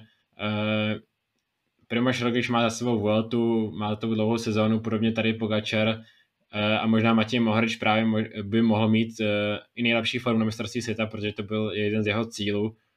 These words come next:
Tady Pogačar se za cíl stanovuje víceméně každý závod, který jede, takže těžko říct u něj, jak, jakou bude mít formu. Nicméně všichni tři mají zrychlení, případně Roglič i Pogačar jsou schopni vyhrát v závěru po nějakém nástupu krátce před cílem.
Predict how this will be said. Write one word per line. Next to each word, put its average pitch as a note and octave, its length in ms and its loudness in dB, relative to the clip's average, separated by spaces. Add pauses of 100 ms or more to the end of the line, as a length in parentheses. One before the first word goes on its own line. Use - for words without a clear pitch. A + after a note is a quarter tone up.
(220)
Tady A2 180 2
Pogačar A2 400 0
se A2 160 -8
za G#2+ 120 0
cíl G#2+ 180 -4
stanovuje A2 280 0
víceméně G#2+ 320 -2
každý G#2+ 220 0
závod, G#2 240 0
který A2 180 -2
jede, G2 240 2
takže G#2 240 -2
těžko G#2 320 -2
říct G#2 200 -4
u A2 60 -10
něj, G#2 180 0
jak, G#2 100 0 (140)
jakou A2 220 -4
bude G#2+ 100 0
mít A2+ 160 2
formu. G#2+ 400 0 (540)
Nicméně A#2 680 4 (800)
všichni C3+ 380 0
tři B2 220 2
mají B2 240 4
zrychlení, A#2+ 720 2 (140)
případně A#2 440 0
Roglič A#2 360 2
i A#2 60 -6
Pogačar A2+ 460 -2
jsou A2+ 140 -4
schopni A#2 380 -2
vyhrát A2 340 2
v G#2 40 -2
závěru A2 540 2
po A2+ 100 -4
nějakém A2 380 0
nástupu G#2+ 440 -4
krátce A2 340 0
před A2+ 160 -8
cílem. A2 380 -2